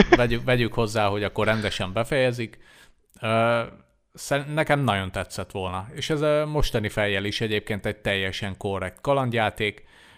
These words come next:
Az esetek nagy részében egyébként nélkülözi az ilyen LucasArts-os, ö, agyeldobós, ö, marhaságokat, hogy mit mivel kombináljál, kivel, hol, mikor, hogy beszéljél.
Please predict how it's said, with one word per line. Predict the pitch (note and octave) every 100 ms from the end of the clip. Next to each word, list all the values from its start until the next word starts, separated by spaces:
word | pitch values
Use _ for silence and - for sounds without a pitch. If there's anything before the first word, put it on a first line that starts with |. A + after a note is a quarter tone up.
| _
Az | B2 B2
esetek | B2 A2+ A#2 -
nagy | A#2 G#2
részében | G2 - G#2+ G2+ G2
egyébként | F#2+ G2 - G2+
nélkülözi | G#2+ A2 G2 A2 G2+ G2 G#2 G2
az | G2+ G2+
ilyen | G#2 G2+
LucasArts-os, | A2 A2 - G2+ G2 - F#2 - -
ö, | A2 F#2+ F#2+ F#2 - - - - - _
agyeldobós, | B2+ A2 G#2 G2 G2 G2+ G2 - B2+
ö, | A#2 G2+ G2 G2+ C3+ _
marhaságokat, | D3+ B2 A#2 A2 - A2+ A2+ - A#2
hogy | G#2+ G2+
mit | A2+ -
mivel | A#2+ A2+ G#2
kombináljál, | - A#2 G#2+ G#2+ G#2 G2 G2 G2 F#2+
kivel, | - A2+ G#2 G2+
hol, | G#2 A2 G2+
mikor, | G#2 G2+ G2+
hogy | F#2+ G#2 G#2+
beszéljél. | A2 - B2+ C3 C#3 C#3+